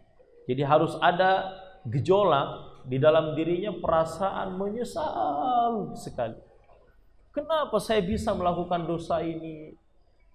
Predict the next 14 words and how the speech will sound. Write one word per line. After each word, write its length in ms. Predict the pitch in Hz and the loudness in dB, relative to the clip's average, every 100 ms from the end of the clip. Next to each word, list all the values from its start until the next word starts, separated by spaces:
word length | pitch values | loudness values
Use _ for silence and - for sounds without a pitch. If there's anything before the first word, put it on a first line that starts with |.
| _ - - | _ -20 -6
Kenapa 380 | 214 202 180 175 | -4 0 0 -2
saya 260 | 170 180 180 | -2 -2 0
dulu 540 | 180 185 196 202 - - - | -2 -4 -4 -4 -6 -14 0
kok 240 | 269 175 | 0 2
bisa-bisanya 800 | 208 214 269 220 233 302 277 208 | -2 0 0 0 0 2 2 2
melakukan 480 | 185 185 170 185 165 | 2 2 0 -4 -4
perbuatan 560 | 170 156 170 170 165 | -4 -2 0 0 0
dosa 240 | 180 180 160 | 0 0 -2
itu? 240 | 151 - | -4 -4
Padahal 240 | 185 175 175 | -2 0 -2
ini 160 | 185 | -4
adalah 320 | 180 175 196 | -4 -4 -4
dosa 320 | 196 202 226 208 | -6 -6 -8 -10
besar. 380 | 202 262 247 | -6 2 4